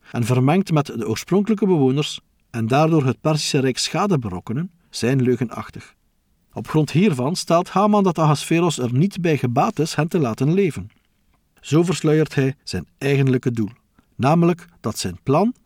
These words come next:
een vorm van wraakneming is. Haman verbindt zijn vernietigingsvoorstel ook aan het financiële voordeel dat de koning hiervan zal krijgen. Mogelijk rekent hij op de inkomsten verkregen door de plundering van de bezittingen van de Joden.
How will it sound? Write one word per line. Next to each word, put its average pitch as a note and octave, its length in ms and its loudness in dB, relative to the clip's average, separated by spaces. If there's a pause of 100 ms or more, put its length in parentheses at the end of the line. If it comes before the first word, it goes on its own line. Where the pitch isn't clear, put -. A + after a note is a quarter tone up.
(140)
een G2+ 180 -10
vorm C#3 280 0
van E3+ 160 0
wraakneming A#2 680 -4
is. - 220 -14 (880)
Haman G3 340 2
verbindt C#3+ 360 0
zijn C3+ 180 2
vernietigingsvoorstel C#3 1120 0
ook - 340 -2
aan D3 160 0
het D3 140 0
financiële D#3+ 640 2
voordeel C#3 460 2
dat B2+ 240 -2
de A#2+ 100 -2
koning A#2 340 0
hiervan A2 400 -2
zal A2 200 -2
krijgen. C3 400 -6 (640)
Mogelijk F#3 400 2
rekent C#3+ 320 0
hij B2 140 0
op A2 120 -2
de A2 120 -8
inkomsten F3 720 0
verkregen C#3 600 0
door A#2 160 0
de G2 80 -6
plundering E3+ 460 0
van B2+ 140 2
de G2+ 100 -4
bezittingen C#3 540 0
van B2+ 140 0
de A2+ 120 -2
Joden. E2+ 260 -12